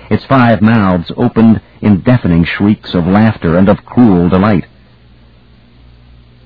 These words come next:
Palin saw Raistlin's head turn away involuntarily,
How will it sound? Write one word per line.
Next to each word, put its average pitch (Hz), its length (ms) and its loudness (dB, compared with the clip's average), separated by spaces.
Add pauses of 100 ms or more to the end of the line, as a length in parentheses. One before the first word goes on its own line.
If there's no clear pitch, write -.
(340)
Palin 82 300 0
saw 90 260 -2
Raistlin's 80 460 -4
head 90 320 -4
turn 98 200 -2
away 95 300 0
involuntarily, 92 960 -2